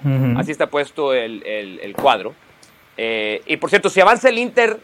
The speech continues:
Speaker 2: de Milán, creo que la vuelta es en, en Italia, tengo entendido eso también. Eh, pero cuando eventualmente se enfrenten en una semifinal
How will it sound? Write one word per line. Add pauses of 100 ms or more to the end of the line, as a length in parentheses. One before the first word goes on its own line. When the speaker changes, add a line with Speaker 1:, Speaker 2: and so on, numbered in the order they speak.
(100)
Speaker 2:
de
Milán,
creo
que
la
vuelta (540)
es (640)
en, (480)
en
Italia,
tengo
entendido
eso
también. (520)
Eh,
pero
cuando
eventualmente
se
enfrenten
en
una
semifinal